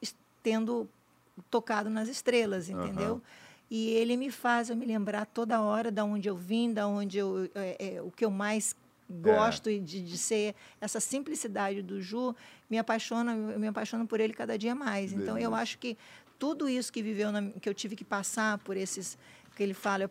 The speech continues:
Speaker 1: eu beijei príncipes e reis pra hoje tá do lado dele, de, tá de, do lado desse sapo que eu amo de paixão.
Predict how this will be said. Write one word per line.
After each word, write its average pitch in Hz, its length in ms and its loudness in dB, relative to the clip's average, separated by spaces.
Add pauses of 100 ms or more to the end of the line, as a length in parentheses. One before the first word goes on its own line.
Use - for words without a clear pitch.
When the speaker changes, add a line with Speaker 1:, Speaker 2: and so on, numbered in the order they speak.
(100)
Speaker 1:
eu 202 120 2
beijei 196 340 2
príncipes 226 840 0
e 202 80 0
reis 208 440 0
pra 214 220 2
hoje 196 340 0
tá 202 240 -2
do 185 120 -6
lado 196 320 0
dele, 208 460 4
de, 185 140 -4
tá 190 240 -4
de, 190 240 -2
do 175 120 -6
lado 190 160 2
desse 190 220 -2
sapo 180 400 -2
que - 140 -6
eu 196 120 0
amo 190 240 -2
de - 80 -10
paixão. 220 540 -4